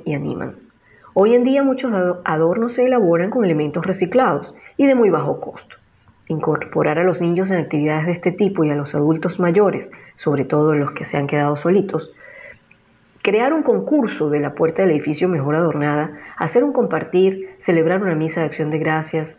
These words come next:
organizar un espacio seguro para que los niños puedan patinar y montar bicicletas, son solo algunas de las cosas que pueden hacerse durante esta época.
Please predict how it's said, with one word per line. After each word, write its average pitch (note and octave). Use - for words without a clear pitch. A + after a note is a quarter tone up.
organizar G#3
un B3+
espacio E3+
seguro D#3+
para C#3+
que -
los C#3+
niños D3+
puedan D3+
patinar C#3+
y D3+
montar D3
bicicletas, D#3+
son D#4+
solo D#4+
algunas G#3+
de D3+
las D3
cosas F3+
que F3
pueden G3+
hacerse A3
durante C#3+
esta -
época. -